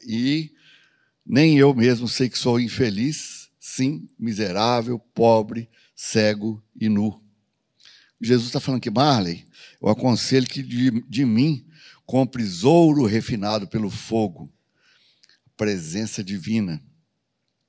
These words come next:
Ouro refinado pa-, pelo, pelo fogo para te enriqueceres, vestiduras brancas, pureza, santidade para te vestires, a fim de que não seja mane-, manifesta a vergonha da tua nudez,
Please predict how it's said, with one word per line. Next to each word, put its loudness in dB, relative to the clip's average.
Ouro 6
refinado 0
pa-, 0
pelo, 0
pelo 0
fogo -2
para -2
te -10
enriqueceres, 0
vestiduras -2
brancas, -4
pureza, 0
santidade -2
para -2
te -10
vestires, -10
a -4
fim -2
de -4
que -8
não -2
seja -2
mane-, -2
manifesta -2
a 0
vergonha 0
da 0
tua -4
nudez, -6